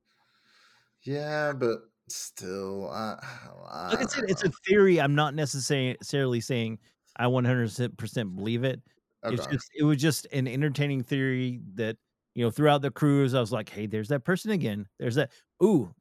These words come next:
Speaker 2: w-, we're in the Matrix. Here we go." You know, "What,
Speaker 1: We're
Speaker 2: or
Speaker 1: in
Speaker 2: what
Speaker 1: it,
Speaker 2: quest
Speaker 1: dude.
Speaker 2: are they gonna send me on today?" <laughs> You know, that kinda thing.
Speaker 1: That's funny.
Speaker 2: But yeah, it was very, very interesting theory. Um, but so, I mean, anything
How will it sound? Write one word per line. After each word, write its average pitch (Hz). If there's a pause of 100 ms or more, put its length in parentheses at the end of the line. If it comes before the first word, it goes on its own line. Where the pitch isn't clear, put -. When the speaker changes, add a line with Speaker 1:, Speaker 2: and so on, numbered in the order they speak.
Speaker 2:
w-, 107
we're 139
in 190
the 220
Matrix. 247
Here 202
we 247
go." 214 (340)
You 147
know, 127
"What, 131
Speaker 1:
We're 87
Speaker 2:
or 131
Speaker 1:
in -
Speaker 2:
what 139
Speaker 1:
it, -
Speaker 2:
quest 180
Speaker 1:
dude. -
Speaker 2:
are 143
they 143
gonna 143
send -
me 156
on 143
today?" 123
<laughs> -
You 127
know, 151 (420)
that 123
kinda 107
thing. 92 (720)
Speaker 1:
That's -
funny. - (1700)
Speaker 2:
But 131
yeah, 131
it 113
was 127
very, 117
very 104
interesting 98 (120)
theory. 104 (1000)
Um, 98 (460)
but 127
so, 180
I 175
mean, 127 (460)
anything 208